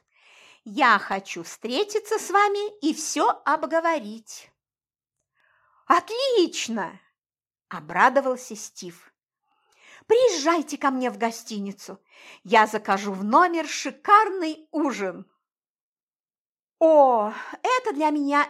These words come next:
неприемлемо! Я так не могу", стала я ломаться. "Давайте встретимся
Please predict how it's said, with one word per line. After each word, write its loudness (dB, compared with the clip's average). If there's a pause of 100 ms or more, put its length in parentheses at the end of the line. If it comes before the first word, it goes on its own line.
неприемлемо! -4 (640)
Я 4
так 0
не -4
могу", -6 (360)
стала -4
я -4
ломаться. -10 (760)
"Давайте 2
встретимся -2